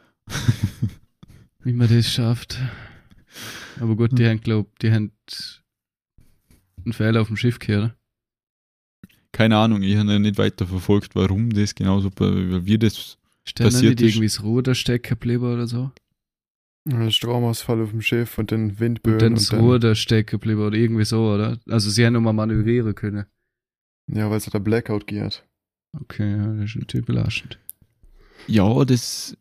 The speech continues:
Speaker 1: ja. Da kannst du
Speaker 3: Ja,
Speaker 1: mal viel
Speaker 3: natürlich
Speaker 1: machen.
Speaker 3: genau an der schmalsten Stelle.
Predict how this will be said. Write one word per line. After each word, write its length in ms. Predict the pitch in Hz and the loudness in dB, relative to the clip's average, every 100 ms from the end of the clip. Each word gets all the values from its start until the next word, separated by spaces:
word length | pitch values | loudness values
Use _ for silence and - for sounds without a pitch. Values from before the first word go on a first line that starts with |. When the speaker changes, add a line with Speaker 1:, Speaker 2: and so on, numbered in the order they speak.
| - | -6
Speaker 1:
ja. 320 | 110 98 82 - - - _ _ _ _ _ _ _ _ _ _ _ - | 0 2 2 -4 -20 -20 _ _ _ _ _ _ _ _ _ _ _ -10
Da 100 | 95 | -2
kannst 240 | 104 101 | 0 2
du 20 | |
Speaker 3:
Ja, 60 | 110 | 4
Speaker 1:
mal 60 | 110 | 4
viel 160 | 110 | 6
Speaker 3:
natürlich 80 | 113 | 6
Speaker 1:
machen. 160 | 110 127 | 6 6
Speaker 3:
genau 140 | 120 | 6
an 60 | 117 | 2
der 200 | 110 104 _ _ _ _ _ _ _ | -2 -4 _ _ _ _ _ _ _
schmalsten 560 | - 113 113 127 - 117 | -6 -2 0 -2 -2 -6
Stelle. 400 | - 117 127 | -2 0 0